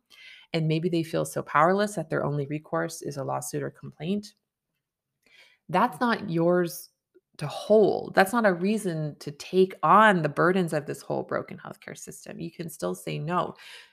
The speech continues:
And if nothing else, that means you will be more calm and sure of yourself and resourced for that complaint or lawsuit if it actually comes to you.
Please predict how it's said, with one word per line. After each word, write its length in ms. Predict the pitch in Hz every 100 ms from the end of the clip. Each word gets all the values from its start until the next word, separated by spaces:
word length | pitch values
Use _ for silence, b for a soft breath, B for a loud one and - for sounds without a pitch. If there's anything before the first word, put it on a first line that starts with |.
| B _
And 100 | 170
if 140 | 170 190
nothing 340 | 214 214 202
else, 200 | 226 185
that 160 | 170 165
means 220 | 160 156
you 140 | 196
will 200 | 240 233
be 240 | 156 160 151
more 400 | 151 151 175 190
calm 640 | - - 135 135 156 208 220 B B _
and 200 | 151 143
sure 300 | - - 147
of 80 | 156
yourself 520 | 180 180 170 151 151 -
and 160 | 143
resourced 840 | 139 160 226 180 135 135 - - - b b b _
for 840 | - - 151 165 147 143 151 - _ _ _ _ _ _ _ _
that 260 | 160 147 -
complaint 420 | 160 151 143 139
or 80 | 151
lawsuit 380 | 139 120 - -
if 140 | -
it 60 | -
actually 300 | - - -
comes 320 | - 202 -
to 140 | -
you. 100 | -